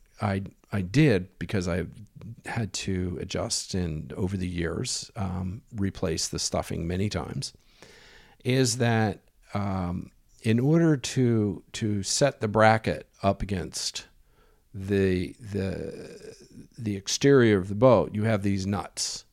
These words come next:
right, that you have to turn to tighten this, these bolts, right? And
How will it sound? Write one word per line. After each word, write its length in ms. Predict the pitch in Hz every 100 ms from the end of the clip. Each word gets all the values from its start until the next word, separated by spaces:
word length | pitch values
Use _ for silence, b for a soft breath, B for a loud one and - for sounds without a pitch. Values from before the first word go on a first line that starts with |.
| _
right, 240 | 95 85 82
that 180 | 101 -
you 80 |
have 180 | 104 98
to 80 | 101
turn 360 | - 107 92 90
to 140 | -
tighten 500 | - - 92 - -
this, 300 | - 90 - -
these 520 | - - - 104 101 92
bolts, 480 | 95 82 - -
right? 280 | 98 104 135 - B B B B B B
And 480 | 123 127 127 123 110